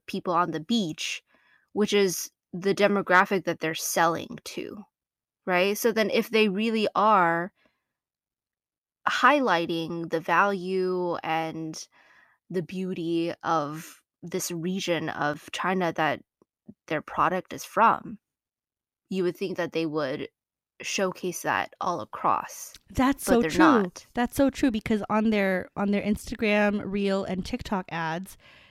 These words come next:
Speaker 2: it's of <laughs> this w-,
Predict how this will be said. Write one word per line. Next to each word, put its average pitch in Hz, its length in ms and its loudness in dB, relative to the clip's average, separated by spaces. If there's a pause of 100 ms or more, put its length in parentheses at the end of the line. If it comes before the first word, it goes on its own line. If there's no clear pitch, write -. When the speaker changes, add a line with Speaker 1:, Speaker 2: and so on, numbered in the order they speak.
(300)
Speaker 2:
it's - 320 -4 (180)
of 208 420 2 (480)
<laughs> - 480 -20
this 226 1000 2
w-, 196 240 -4